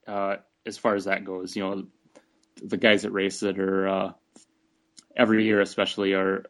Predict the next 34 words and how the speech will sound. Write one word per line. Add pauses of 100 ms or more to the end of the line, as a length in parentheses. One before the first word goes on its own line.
(140)
are,
uh, (600)
pretty
seasoned
usually. (640)
The
year
I
happened
to
run,
I
ran
with
a
guy
who
ran,
I
believe
he
ran
every
quest
up
to
that
point.
So
it
was
like
having
a